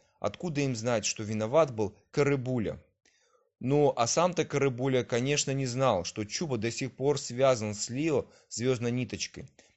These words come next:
Он сидел за столом, ужинал и прикидывал, сколько на рынке дадут за звезду. Когда открылась дверь, и в комнату вошёл Чуба.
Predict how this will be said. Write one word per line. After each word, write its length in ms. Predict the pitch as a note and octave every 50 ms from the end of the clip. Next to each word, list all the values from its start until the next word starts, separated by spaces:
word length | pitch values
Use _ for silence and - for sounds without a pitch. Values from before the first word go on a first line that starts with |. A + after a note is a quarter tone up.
| _ _ _ -
Он 180 | C3 C3+ C3
сидел 440 | - - B2+ A#2 A2+ C#3+ D#3 D#3 - -
за 180 | G#2+ G#2 A#2
столом, 540 | A#2+ - - C3+ A#2+ A#2 A2 G2 E2 - - _ _ _ _ _ _ _
ужинал 540 | - C#3+ C#3+ B2+ C3+ B2 G#2 F#2+ E2+ - - _ _ _ _ _ _ -
и 100 | C3+ B2
прикидывал, 720 | - C3 B2 G#2+ - D#3+ D3+ B2+ B2 A2 G#2 F2 - - _ _ _ _
сколько 500 | - - - - - D3+ C3+ G#2+ - A2
на 160 | G#2 G#2 G2
рынке 320 | G2 C3+ E3 F#3 F3 - A#2+
дадут 340 | G2 G2+ F2+ F#2+ G2 F#2
за 140 | E2 G2+ A2
звезду. 500 | A#2 C3 D3+ D#3 C3+ A2 G2+ G2 F2 F2 - _ _ _ _ _ _ _ _ _ _ _ _ _ _ _ _ _ -
Когда 440 | - B2 A#2 B2 A2 C3 C3 B2+
открылась 460 | A#2 G2+ - - B2+ B2+ A#2+ G2+ F#2+ F2+
дверь, 340 | F2+ G#2 A#2 D3 E3+ D3+ -
и 80 | A2+ A2+
в 80 | -
комнату 340 | - C#3 C#3+ C#3+ C3 - A#2+
вошёл 340 | G#2+ A2 G#2+ - C3+ C3 A2+
Чуба. 460 | - - - C3 G2+ E2+ D#2 D#2+ -